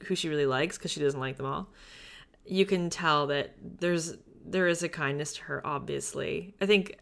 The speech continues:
and I think you can tell that from her work, that, that that's there within her. But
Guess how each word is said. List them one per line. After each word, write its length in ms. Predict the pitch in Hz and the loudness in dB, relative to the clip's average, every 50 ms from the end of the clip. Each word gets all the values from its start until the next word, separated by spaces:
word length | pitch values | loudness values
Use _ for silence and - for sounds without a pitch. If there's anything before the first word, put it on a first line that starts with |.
| _ _ | _ _
and 100 | - 214 | 4 6
I 60 | 220 | 6
think 140 | 220 247 269 | 8 6 6
you 80 | 262 214 | 6 6
can 100 | 196 170 | 4 2
tell 220 | - - 175 170 | 2 2 2 2
that 200 | 151 147 139 - | 2 0 -2 -6
from 380 | - - 165 151 151 160 - - - _ _ - _ - - | -8 -8 -8 -6 -6 -8 -10 -12 -14 _ _ -20 _ -20 -20
her 340 | - - - - - - - | -20 -14 -12 -8 -6 -6 -4
work, 340 | 135 139 143 - - - - - | -2 -2 -2 -2 -4 -8 -10 -12
that, 340 | 190 185 170 147 - - - - | -8 -6 -4 -6 -6 -4 -2 0
that 100 | 175 170 | 2 2
that's 220 | 180 156 147 - | 2 2 0 -2
there 400 | - 156 - 143 135 120 123 - - | -6 -4 -2 0 0 0 -4 -6 -6
within 340 | - 160 160 165 147 135 151 | -6 -6 -4 -4 -4 -4 -4
her. 180 | 151 143 143 | -6 -6 -6
But 280 | 147 - 143 123 - - | -4 -4 -4 -4 -6 -10